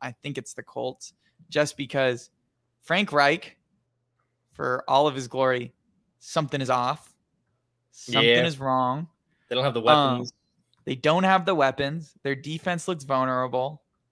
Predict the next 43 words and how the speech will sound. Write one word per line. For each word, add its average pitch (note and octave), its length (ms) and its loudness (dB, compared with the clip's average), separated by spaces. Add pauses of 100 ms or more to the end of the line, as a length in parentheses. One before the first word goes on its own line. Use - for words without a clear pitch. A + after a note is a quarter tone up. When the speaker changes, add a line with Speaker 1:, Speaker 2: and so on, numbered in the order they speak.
(880)
Speaker 1:
I D3 120 -16
don't C3+ 140 -4
know. F#3 380 0
I C#3 60 -2
mean, D3 180 -2
Trevor F3+ 320 -2
Lawrence, D#3 440 0
Speaker 2:
Uh, C#3 260 0
Speaker 1:
they F#3 80 2
scored A#3+ 260 2
zero E3+ 460 6
points C#3 340 -4
last C3 240 -6
week. G#2 220 -14
I C#3 60 -6
mean, D3 220 -2
Speaker 2:
Yeah, D3 80 4
the C3+ 140 -6
Jags F3+ 300 6
aren't F#3+ 160 6
necessarily D3 480 0
some C3+ 160 -6
sort C3+ 140 -6
of A2+ 80 -6
world A#2 280 2
beater A#2 200 -4
of G2+ 80 -6
a G#2 40 -14
defense G#2 440 -12
either. F#2+ 260 -8
I F#2 100 -6
know A#2 120 0
they're A2 140 -2
improved, G#2+ 440 -8
and G2 60 -8
I - 20 -8
do G#2 160 -12
like G#2 180 -6
the G#2+ 60 -20
Jaguars, G#2+ 720 -4
but G2 220 -12
there's G2+ 180 -14
not, A2 360 -4